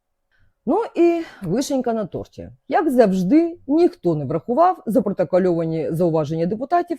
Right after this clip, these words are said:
по зарплатам виконкому, через які минулого разу, власне, і не був проголосований бюджет в цілому.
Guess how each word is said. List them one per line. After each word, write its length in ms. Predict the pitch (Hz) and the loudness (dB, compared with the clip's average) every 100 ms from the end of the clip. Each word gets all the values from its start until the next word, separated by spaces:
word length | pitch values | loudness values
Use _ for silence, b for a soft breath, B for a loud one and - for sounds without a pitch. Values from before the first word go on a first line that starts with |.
| - | -2
по 120 | 180 | -2
зарплатам 520 | 151 156 190 190 165 | 0 -2 -2 -2 -6
виконкому, 560 | 156 156 147 107 98 - b b b | -4 -6 -8 -12 -14 -18 b b b
через 260 | 220 190 202 | 4 4 4
які 200 | - 190 | 2 0
минулого 440 | 180 175 170 214 | 2 2 2 4
разу, 500 | 269 269 196 196 180 | 4 2 0 -2 0
власне, 520 | 170 180 - 170 147 - | 2 2 2 -4 -4 -4
і 180 | 208 196 | -2 0
не 160 | 196 196 | 2 0
був 180 | 151 | 0
проголосований 680 | - 143 139 143 190 185 160 | -6 -6 -4 -4 -2 -4 -4
бюджет 360 | 127 143 143 131 | -6 -6 -6 -8
в 40 | |
цілому. 440 | - 143 95 85 | -8 -8 -8 -16